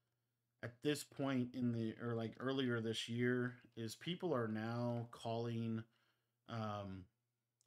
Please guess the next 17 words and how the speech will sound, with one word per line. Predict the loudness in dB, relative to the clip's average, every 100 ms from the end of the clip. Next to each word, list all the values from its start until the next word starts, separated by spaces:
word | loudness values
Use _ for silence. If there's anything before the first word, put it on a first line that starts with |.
| -20 -20 -20 -12 0
they're | 2
throwing | 4 6 8 8
their | 6
routes | 6 6 6 2
more | 4 6
on | 6 2
timing | -2 0 2 2 2 -2 -8 _ _ _ _ _ -4
than | 0
they | 2
were | 6 6
even | 6 6
in | 4 4
the |
beginning | 0 0 0
of | 0
the | 2
year, | 2 0